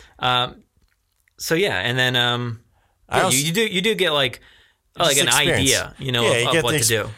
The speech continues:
Speaker 2: And honestly, I feel, I feel like that's with anything. Experience is honestly the best. Like, you could read all the books and, and watch all the stupid, ridiculous videos that you want, but it's not gonna teach you anything. You know, it's, it's so much more different. Like, when you're thinking on s-, split seconds and stuff, it's, it's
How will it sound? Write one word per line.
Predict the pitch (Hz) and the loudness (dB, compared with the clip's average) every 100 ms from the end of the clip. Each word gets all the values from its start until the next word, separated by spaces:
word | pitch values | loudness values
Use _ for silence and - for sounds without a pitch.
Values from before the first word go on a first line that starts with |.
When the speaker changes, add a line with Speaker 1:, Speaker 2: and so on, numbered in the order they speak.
| - | -6
Speaker 2:
And | 143 170 | 0 0
honestly, | 185 175 | 2 2
I | 160 | 0
feel, | 139 156 | 0 -2
I | |
feel | 135 151 | 0 -2
like | 143 | 0
that's | 147 - - | -2 -2 -2
with | 143 | -2
anything. | 143 127 90 87 85 | 0 0 -2 -4 -4
Experience | 95 - 120 113 107 | -6 -4 0 0 -2
is | 110 98 - - | -4 -6 -8 -6
honestly | 104 104 - | -4 -2 -4
the | 98 | -6
best. | 80 95 90 - - - | -4 -2 -2 -6 -10 -10
Like, | 98 110 | -8 -8
you | |
could | 110 120 | -8 -6
read | 117 110 | -2 0
all | |
the | 107 | -2
books | 87 110 - - | -2 -6 -6 -8
and, | 90 92 87 - | -6 -6 -6 -8
and | 87 82 | -8 -6
watch | 90 90 | -6 -4
all | 101 | -6
the | |
stupid, | 80 - 101 90 92 - - | -6 -8 -10 -10 -12 -14 -14
ridiculous | 92 82 - 98 101 95 - | -12 -10 -10 -10 -8 -8 -8
videos | 98 92 95 98 | -6 -6 -4 -4
that | 98 | -6
you | 90 90 | -8 -6
want, | 90 98 - - _ _ _ _ - | -4 -4 -8 -20 _ _ _ _ -6
but | |
it's | 110 | -4
not | 123 | -4
gonna | 113 101 | -4 -6
teach | - 104 | -8 -8
you | 90 | -4
anything. | 85 80 82 80 | -4 -6 -6 -6
You | 90 | -4
know, | 92 85 | -4 -4
it's, | 90 - | -6 -6
it's | 101 | -6
so | - 117 | -4 -2
much | 110 107 | -2 -2
more | 110 | -2
different. | 98 101 107 101 - | -2 -4 -4 -6 -6
Like, | 92 101 | -10 -6
when | |
you're | 98 | -6
thinking | 95 - 101 | -4 -4 -2
on | 98 92 | -4 -4
s-, | - - - 82 | -8 -12 -18 -10
split | - - 101 | -8 -6 -4
seconds | - 98 101 90 | -4 -4 -4 -6
and | 90 | -6
stuff, | - 87 - | -6 -8 -10
it's, | - - | -14 -12
it's | 104 - | -10 -12